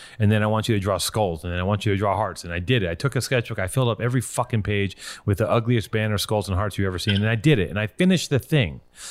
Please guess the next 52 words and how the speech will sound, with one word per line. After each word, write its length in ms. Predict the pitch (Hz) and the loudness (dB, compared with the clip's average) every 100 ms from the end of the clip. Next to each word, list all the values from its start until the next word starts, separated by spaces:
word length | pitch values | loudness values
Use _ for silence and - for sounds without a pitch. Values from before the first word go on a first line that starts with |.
| - | -6
I 120 | - | 0
finished 380 | 123 - 185 156 | 0 4 4 4
the 60 | 139 | 2
thing. 180 | 151 110 | 2 4
Once 200 | 151 175 | 4 2
I 80 | |
finished 240 | 160 170 156 | 2 0 2
that 180 | 165 139 | 0 2
thing, 100 | 139 | 2
I 60 | 127 | 4
did 160 | 143 | 2
another 280 | 139 147 135 | 2 2 2
thing. 220 | 98 85 | 0 0
The 100 | 92 | 2
other 120 | 127 | 2
thing 160 | 131 139 | 2 0
I 60 | 120 | 2
did 160 | 127 | 2
was 220 | 120 113 - - - - - | 2 0 -4 -18 -20 -20 -2
I 80 | 110 | 4
made 240 | 117 123 | 4 6
a, 420 | 117 113 107 101 104 | 4 2 2 0 0
I 80 | 113 | 2
made 160 | 131 | 2
a 40 | 123 | 2
prank 320 | - 135 135 | -2 -2 -2
call 240 | - 101 | -2 0
C 220 | 90 98 | 0 -4
D, 220 | 82 82 76 | -6 -8 -10
and 120 | 82 | -4
I, 120 | 92 - | -4 -2
and 100 | 104 | -2
I, 160 | 104 98 | -2 -4
I, 180 | 104 110 | -4 -2
I 20 | 95 | -2
recorded 440 | 104 98 143 139 | -4 -2 0 2
a 60 | 127 | 2
bunch 180 | 123 120 | 0 -2
of 100 | - | -2
prank 220 | 160 160 | -2 -2
calls. 500 | - 147 147 147 123 - - - | 0 2 2 0 -4 -10 -18 -2
I 80 | 117 | 2
made 220 | 123 110 | 4 2
a 80 | 98 | 0
C 260 | - 151 | 4 4
D. 420 | 127 143 143 143 143 | 4 2 2 0 -2
I, 120 | - 117 107 | 0 0 0
I, 340 | 113 120 - | 0 0 0
I 40 | 110 | -2
designed 440 | 107 104 120 117 | 0 0 0 0
the 40 | - | -2
cover. 540 | - 151 135 143 139 | 0 0 2 2 2